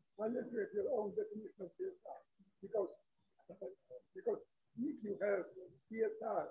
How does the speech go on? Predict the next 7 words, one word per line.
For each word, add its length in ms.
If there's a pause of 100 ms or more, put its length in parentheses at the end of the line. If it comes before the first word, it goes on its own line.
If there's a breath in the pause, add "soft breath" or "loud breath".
(100)
and 240
you 80
use, 320 (880)
for 80
example, 640 (100)
uh, 260 (160)
non-commute 480